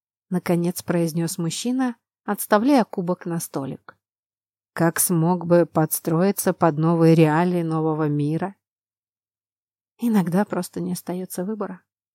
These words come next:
пожала я плечами. "Да и не так уж наши миры отличаются. Хотя это вы еще про интернет не слышали, милорд". "Звучит так, будто бы этой информацией вы сломаете мое мировоззрение полностью",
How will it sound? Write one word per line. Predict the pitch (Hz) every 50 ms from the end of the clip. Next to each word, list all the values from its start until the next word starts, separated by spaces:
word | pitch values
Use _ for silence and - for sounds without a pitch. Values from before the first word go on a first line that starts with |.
| _ _
пожала | - 180 160 170 170 165
я | 165 156
плечами. | - - 170 165 - - 170 170 202 208 208 _ _ _ _ _ _
"Да | - 202 180 196 202
и | 202 196 196 196 190 196 202 - _
не | 233 254 277
так | - - 349 330 -
уж | 320 - -
наши | 302 294 294 - 285
миры | 269 262 269 262 262
отличаются. | 254 247 - 247 247 240 - - 285 320 311 240 190 - - - - 202 214 _ _ _ _ _ _ _ _ _ _ _ _ _ _ _
Хотя | - - 220 208 - - 320 320 311 302 294 277 262 _ _ _ _ _ -
это | - 311 330 320 - 311 294
вы | 262 247 254
еще | 262 254 233 - 262 247
про | 247 - 233 226 226
интернет | 220 208 - 214 196 185 185 185 208 220 -
не | 202 208
слышали, | 196 - 190 185 185 - - 180 180
милорд". | 175 180 180 175 175 165 160 - - _ - _ _ _ _ _ _ _ _ _ _ _ _ _ _ _ _ _ _ _ _ _ _
"Звучит | - 170 147 156 156 165 160 - - - 151 - _ _
так, | - 175 208 247 277 - - - - -
будто | - 185 165 151 160 214 - - _ - 226
бы | 196 185 208
этой | - - 190 185 175 - 175 165
информацией | 165 165 - - 175 165 170 165 170 208 247 262 - - - 262 247 233 220
вы | 190 190 220 247
сломаете | - - 269 254 233 196 170 165 175 185 185 - - 220
мое | 214 202 196 190 185 180
мировоззрение | 180 180 175 170 180 165 165 170 160 160 160 165 165 160 165 175 180 202
полностью", | 202 - - 165 160 165 156 160 185 185 - - - - 185 185